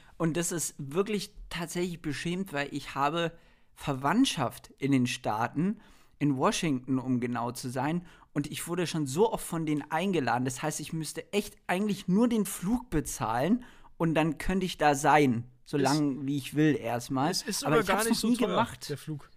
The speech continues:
Speaker 2: Flug okay.
Speaker 1: Ja, ich weiß auch gar nicht, warum ich's ge-, nicht gemacht hab. Ich musste ja auch, du hast es da grad so beiläufig gesagt, bei mir ist es tatsächlich auch so der Fall. Wann war ich das letzte Mal im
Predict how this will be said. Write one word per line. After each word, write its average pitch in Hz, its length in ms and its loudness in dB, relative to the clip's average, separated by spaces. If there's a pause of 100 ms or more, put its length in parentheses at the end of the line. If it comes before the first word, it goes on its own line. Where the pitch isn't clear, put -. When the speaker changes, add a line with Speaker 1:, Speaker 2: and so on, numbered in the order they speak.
(180)
Speaker 2:
Flug - 280 -10
okay. 165 220 -4
Speaker 1:
Ja, 262 340 0 (200)
ich - 160 -8
weiß 208 220 0
auch 214 140 -6
gar 220 140 -2
nicht, 233 180 -2
warum 220 180 -4
ich's 202 180 -10
ge-, 202 200 -8
nicht 196 260 -10
gemacht 202 340 -4
hab. 196 160 -8 (260)
Ich - 180 -8
musste 208 300 -2
ja 156 160 -4
auch, 220 220 -8
du 170 160 -10
hast 160 160 -8
es 165 140 -8
da 165 80 -4
grad 151 300 -6
so 151 140 -8
beiläufig 147 560 -4
gesagt, 147 320 -6 (680)
bei 170 140 2
mir 208 260 2
ist 254 160 -4
es 185 140 -2
tatsächlich 208 560 -10
auch - 120 -20
so - 200 -10
der 123 140 -2
Fall. 113 320 -6 (300)
Wann 202 460 0
war 180 200 2
ich 190 120 -6
das 170 220 -6
letzte 175 400 -4
Mal 170 400 0 (260)
im 165 140 0